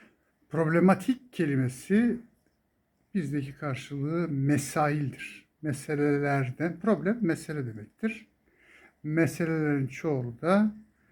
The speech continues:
mesaildir. Problem de çoğalınca problematik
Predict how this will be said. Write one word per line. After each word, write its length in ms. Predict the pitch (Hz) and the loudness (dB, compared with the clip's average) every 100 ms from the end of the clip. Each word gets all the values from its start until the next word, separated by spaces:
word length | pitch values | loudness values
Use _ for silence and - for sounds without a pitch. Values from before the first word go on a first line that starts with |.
| _ - | _ -4
mesaildir. 960 | 151 143 160 135 123 120 185 208 - _ _ | -2 -2 -2 -2 -2 -2 0 -2 -4 _ _
Problem 680 | 160 143 131 151 165 156 147 | -4 -2 0 0 0 -4 -4
de 280 | 165 196 208 - _ _ _ _ _ _ _ _ _ _ | 0 2 0 -6 _ _ _ _ _ _ _ _ _ _
çoğalınca 840 | - - 160 135 123 123 175 202 - | -10 -2 2 2 0 0 0 0 -4
problematik 960 | 160 135 131 113 - _ - - - | -6 -4 -4 -6 -12 _ -18 -16 -16